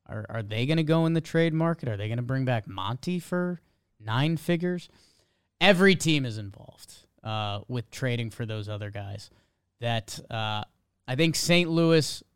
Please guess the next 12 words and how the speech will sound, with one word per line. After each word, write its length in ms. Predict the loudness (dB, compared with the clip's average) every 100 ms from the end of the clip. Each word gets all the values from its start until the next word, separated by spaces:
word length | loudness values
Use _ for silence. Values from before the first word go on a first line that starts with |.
| _ _ _ _ _ _ _ _
they're 260 | -6 2 4
having 380 | 8 8 6 4
a 60 |
warm 400 | 2 4 4 4
off 220 | 4 4 2
season. 640 | 0 0 0 -2 -4 -6 -10 _ _
You 140 | -6 0
add 240 | 4 6
a 60 | 6
young 280 | 4 2 0
controllable 760 | -2 -2 0 0 0 -2 -2
arm, 480 | -2 -2 0 -2 -6